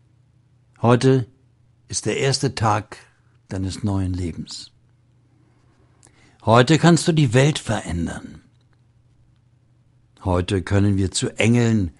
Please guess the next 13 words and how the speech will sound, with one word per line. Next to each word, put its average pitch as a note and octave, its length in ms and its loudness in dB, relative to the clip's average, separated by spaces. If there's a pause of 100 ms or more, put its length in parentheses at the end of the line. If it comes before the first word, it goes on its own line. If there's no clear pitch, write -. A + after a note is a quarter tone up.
(240)
für - 260 -6
andere C3 440 -2
werden. E2 420 -10 (1800)
Heute F#2 580 2
können F#2+ 840 -2
Helden F#3+ 420 6
geboren G2+ 520 2
werden. D2+ 340 -10 (2250)
Heute D#3 540 4
können A#2 480 2
Mädchen D#3 680 0
und G#2+ 220 -6
Frauen B2 640 -2